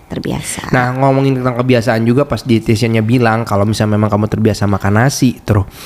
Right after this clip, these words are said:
Speaker 2: terus mula-, udah mulai nih mau mulai pola makan yang lebih sehat itu, yang aku nggak pakai karbo, itu akan sakau di tiga sampai empat hari awal.
Speaker 1: Hmm.
Speaker 2: Sakaunya kayak gimana kata? Sakaunya kayak orang kayak pakai narkoba gitu, geter-geter, pusing,
Speaker 1: Hmm.
Speaker 2: katanya, "Eh, pingin nasi, pingin nasi," kayak gitu. Karena tubuhnya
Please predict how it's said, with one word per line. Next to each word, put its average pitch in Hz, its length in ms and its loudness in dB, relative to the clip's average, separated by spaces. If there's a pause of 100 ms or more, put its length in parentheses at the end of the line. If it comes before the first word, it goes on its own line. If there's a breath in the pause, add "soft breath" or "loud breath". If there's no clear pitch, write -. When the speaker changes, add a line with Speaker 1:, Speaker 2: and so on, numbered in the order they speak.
(180 loud breath)
Speaker 2:
terus 135 240 0
mula-, 123 320 2
udah 123 220 2
mulai 135 320 4
nih 147 120 2
mau 127 140 2
mulai 120 340 4
pola 113 240 2
makan 110 340 0
yang 110 140 2
lebih 110 180 2
sehat 95 340 0
itu, 110 220 0
yang 110 240 0
aku - 260 -4
nggak 107 160 -2
pakai 92 180 -4
karbo, 110 320 0 (300 loud breath)
itu 170 120 0
akan 170 200 0
sakau 160 420 0
di 165 300 2
tiga 143 260 2
sampai 131 280 -2
empat 117 200 -4
hari 113 140 -4
awal. 98 360 -2
Speaker 1:
Hmm. 190 200 -2 (400 loud breath)
Speaker 2:
Sakaunya 147 400 -2
kayak 196 180 0
gimana 160 400 2
kata? 139 240 -2
Sakaunya 165 340 0
kayak 208 200 2
orang 147 180 4
kayak 139 240 2
pakai 139 180 -4
narkoba 139 380 2
gitu, 202 220 0
geter-geter, 143 920 2
pusing, 156 680 4
Speaker 1:
Hmm. 151 100 4
Speaker 2:
katanya, 190 240 2
"Eh, 139 400 -2
pingin 143 260 2
nasi, 147 300 4
pingin 156 240 4
nasi," 147 200 0
kayak 147 200 0
gitu. 160 220 0
Karena 196 240 -2
tubuhnya 175 600 2